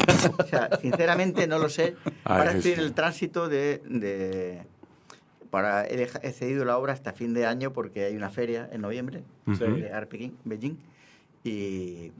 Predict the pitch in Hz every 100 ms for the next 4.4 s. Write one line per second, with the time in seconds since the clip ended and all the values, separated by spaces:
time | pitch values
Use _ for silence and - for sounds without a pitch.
0 | - - 92 90 92 - - 95 - 185
1 | - 92 107 113 98 110 160 160 - 92
2 | 92 92 92 - - _ 113 107 117 117
3 | 113 110 104 113 117 131 127 117 - 104
4 | 123 131 131